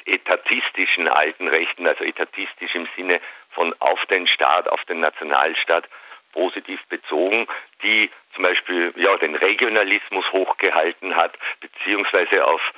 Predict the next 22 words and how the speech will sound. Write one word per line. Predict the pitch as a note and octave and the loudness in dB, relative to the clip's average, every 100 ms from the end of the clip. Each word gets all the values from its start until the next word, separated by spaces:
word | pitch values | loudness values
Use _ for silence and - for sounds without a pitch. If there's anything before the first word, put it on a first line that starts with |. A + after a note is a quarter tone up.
| - _ - | -18 _ 0
transnationaler | D#2 F2+ F#2+ F2+ G2 E2+ D#2 F2 | 0 2 0 0 0 2 4 2
Ebene | E2+ F2 F2 E2+ | 0 0 2 0
die | - F#2 F2 - - | 0 -2 -2 -4 -2
Nation | F#2 F#2 - - F2+ F2 G2 G2 G2 - - _ | 0 0 -4 -4 0 2 2 0 -4 -14 -20 _
Europa | - E2+ E2 D2+ F2 F#2+ - G2+ G2+ F#2+ - - - | 0 2 2 2 2 -2 0 2 4 2 -4 -20 -10
oder | - E2+ D#2 E2 C#2+ - - | -2 2 4 2 -2 -14 -4
bei | E2 | -2
den | D2+ D#2+ D#2+ - _ | 0 0 -2 -12 _
eher | F2 F2 | 2 2
dann | E2+ E2 D#2 D#2 - - | 4 2 0 -6 -14 -4
reaktionäreren | E2+ E2 E2 - - D#2 D2 E2 F2 E2+ E2+ E2 | 2 2 2 -2 -4 0 2 2 2 0 -2 -4
Teilen | D2+ C2 D#2 E2+ E2+ E2 | 0 2 2 0 -4 -6
dieser | E2 D#2+ E2 | -8 -4 0
neuen | D2+ C#2 D#2 D2 | 2 2 0 0
Rechten | D2+ D#2+ - E2+ E2+ - - - | 0 0 -4 -6 -8 -8 -14 -4
irgendwie | E2+ F2 D#2+ | -2 0 2
ein | D#2+ D2+ | 2 2
heiliges | D2 D#2 F2 E2 D#2 - | 2 2 2 0 0 -2
römisches, | D2+ D#2+ D#2 E2 D#2 - - - | -2 0 0 0 0 -2 -8 0
äh, | D#2+ | 2
europäisches | D#2+ E2 - F#2 - D#2+ E2 - | 4 4 2 0 2 0 2 -2
Großreich, | F#2 D#2+ E2+ G2 D#2 | -2 -2 0 2 2